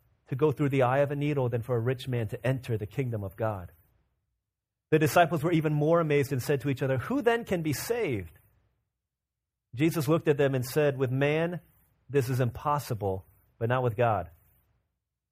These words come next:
All things are possible with God." Peter said to him, "We've left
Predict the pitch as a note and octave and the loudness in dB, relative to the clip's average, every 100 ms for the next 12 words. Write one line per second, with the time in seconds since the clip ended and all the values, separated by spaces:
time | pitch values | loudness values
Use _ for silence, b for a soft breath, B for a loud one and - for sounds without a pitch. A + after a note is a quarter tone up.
0 | - C3 D3 - D#3 C#3 B2 - C#3 C3+ | 2 4 4 0 -2 0 -2 -2 -4 -4
1 | - A2 G#2 G2 G2+ - A2 F#2+ D#2+ D#2+ | -4 -4 -4 -4 -8 -2 0 0 -4 -10
2 | _ _ _ _ _ _ _ _ _ _ | _ _ _ _ _ _ _ _ _ _
3 | _ _ _ - F3 F#3 - F#3+ E3+ D#3+ | _ _ _ -2 4 4 6 4 4 4
4 | F3+ F#3+ - | 6 4 4